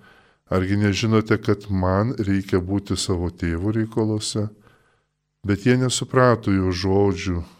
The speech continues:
Jėzus iškeliavo su jais ir grįžo į Nazaretą.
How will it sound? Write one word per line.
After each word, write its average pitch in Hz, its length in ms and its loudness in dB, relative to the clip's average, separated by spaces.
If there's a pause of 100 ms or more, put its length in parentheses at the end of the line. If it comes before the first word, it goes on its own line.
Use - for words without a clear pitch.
Jėzus 98 560 -2
iškeliavo 120 640 0
su - 160 -4
jais 101 480 0
ir 95 160 0
grįžo 98 560 0
į 98 240 -4
Nazaretą. 87 720 -2